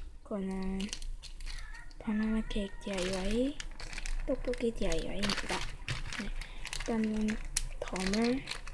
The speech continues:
해드리도록 하겠습니다. 이건 접시고요. 접시, 지우개,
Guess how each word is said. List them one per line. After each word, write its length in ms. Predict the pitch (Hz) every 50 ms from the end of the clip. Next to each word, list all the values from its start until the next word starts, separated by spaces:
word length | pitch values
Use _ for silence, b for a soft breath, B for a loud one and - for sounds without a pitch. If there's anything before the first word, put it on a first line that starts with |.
| - - - - - - - - - - - - - - - - -
해드리도록 600 | 247 240 - - - - - - 294 311 311 -
하겠습니다. 580 | - - 240 220 208 - - 185 180 - - - - - - - - - - - - - - - - - - - - - - - - - - - - - - - - - - - - - - - - - - - - - - - - -
이건 300 | - - 214 196 196 208
접시고요. 1040 | - - - 180 185 - - - - - - 233 214 - - - 185 196 202 202 208 - - - - - - - - - - - - - - -
접시, 800 | - - - - - - - - - - - - - 190 208 247 - - - - - - - - - - - - - - - - - - - - - - - - - - - - - - - - - - - - - - - - - - - - - - - - - - - - - - - - -
지우개, 880 | - - - - 208 196 196 190 185 185 180 - 208 226 240 262 277 -